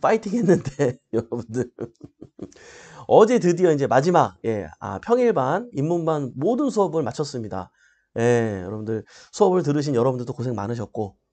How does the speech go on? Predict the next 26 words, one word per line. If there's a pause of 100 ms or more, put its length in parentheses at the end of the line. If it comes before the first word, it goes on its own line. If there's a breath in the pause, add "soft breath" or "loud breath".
(140)
예,
저희도 (260 soft breath)
고생
많았습니다.
<laughs>
사실 (100)
고생
많았고요. (480 soft breath)
예,
아직
토요반은
이번
주
수업이
있고
이제
다다음
주가
마지막으로
끝나는
건데, (340 soft breath)
어,
끝까지
저
최선을
다해서,